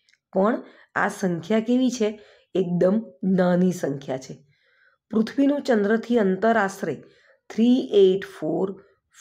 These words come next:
ફોર સિક્સ સેવન ઝીરો ઝીરો ઝીરો મીટર છે. હવે આ બધું ગ્રહોને, ઉપગ્રહોને,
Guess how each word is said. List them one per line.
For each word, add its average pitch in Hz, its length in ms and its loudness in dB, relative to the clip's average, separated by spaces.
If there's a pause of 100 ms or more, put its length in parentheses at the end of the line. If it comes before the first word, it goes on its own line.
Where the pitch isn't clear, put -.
ફોર 240 540 4 (340)
સિક્સ - 500 -6
સેવન 180 500 -2 (400)
ઝીરો 233 280 4
ઝીરો 190 320 4
ઝીરો 170 320 -4
મીટર 156 320 -6
છે. - 320 -14 (340)
હવે 175 160 -2
આ 170 280 -6
બધું 202 320 -8
ગ્રહોને, 190 640 -4
ઉપગ્રહોને, 220 960 -4